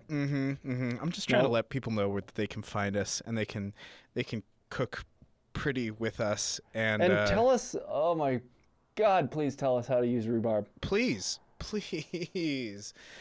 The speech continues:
Speaker 1: I
Speaker 2: Don't,
Speaker 1: know
Speaker 2: don't say in a pie.
Speaker 1: Don't.
Speaker 2: Don't say in a pie.
Speaker 1: I
Speaker 2: I
Speaker 1: made a
Speaker 2: will,
Speaker 1: pie. I burnt
Speaker 2: I
Speaker 1: a
Speaker 2: will
Speaker 1: pie.
Speaker 2: unsubscribe you from the podcast for you if you say in a pie.
Speaker 1: We have your general,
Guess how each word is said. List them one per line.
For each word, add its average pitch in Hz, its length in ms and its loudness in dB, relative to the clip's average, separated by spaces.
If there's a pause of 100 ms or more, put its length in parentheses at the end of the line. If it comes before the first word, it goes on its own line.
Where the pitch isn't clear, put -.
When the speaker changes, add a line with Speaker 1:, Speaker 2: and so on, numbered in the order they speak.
(140)
Speaker 1:
I 175 180 10
Speaker 2:
Don't, 208 80 8
Speaker 1:
know 180 480 0
Speaker 2:
don't 165 440 8
say 185 240 6
in 190 80 6
a 196 60 4
pie. 131 380 4 (340)
Speaker 1:
Don't. 123 180 4
Speaker 2:
Don't 135 240 4
say 139 260 4
in 143 80 2
a 139 40 0
pie. 113 300 4
Speaker 1:
I 117 180 4
Speaker 2:
I - 20 8
Speaker 1:
made 127 180 8
a 127 40 8
Speaker 2:
will, 123 60 6
Speaker 1:
pie. 123 360 4
I 120 100 4
burnt 127 280 4
Speaker 2:
I - 20 4
Speaker 1:
a 143 40 6
Speaker 2:
will 139 60 6
Speaker 1:
pie. 107 260 6
Speaker 2:
unsubscribe 135 640 4
you 123 140 6
from 123 200 2
the 117 80 2
podcast 113 520 2
for 110 220 2
you 98 220 4
if 101 300 0
you 110 120 2
say 107 260 2
in 107 80 2
a 104 40 -2
pie. 98 300 -2 (300)
Speaker 1:
We 131 180 2
have 147 220 2
your 120 260 2 (460)
general, 120 540 0